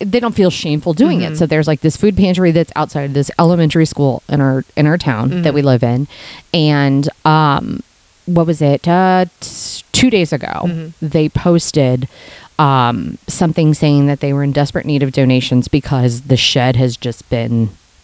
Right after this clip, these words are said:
Speaker 1: like, emptied.
Speaker 2: Hmm.
Speaker 1: because groceries are so high
Speaker 2: Mm-hmm.
Speaker 1: and their, everybody's electric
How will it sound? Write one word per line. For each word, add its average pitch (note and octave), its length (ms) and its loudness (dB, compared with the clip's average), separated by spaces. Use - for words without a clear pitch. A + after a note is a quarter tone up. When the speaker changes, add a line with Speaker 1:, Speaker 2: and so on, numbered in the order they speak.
Speaker 1:
like, B2 220 -2
emptied. C3+ 500 0
Speaker 2:
Hmm. D#3+ 240 -8
Speaker 1:
because - 1160 -2
groceries E3+ 640 2
are B3 100 2
so F3+ 340 2
high D3+ 540 -2
Speaker 2:
Mm-hmm. G#3 340 -4
Speaker 1:
and D3+ 480 2
their, D#3+ 400 2
everybody's F3+ 460 0
electric C#3+ 500 -4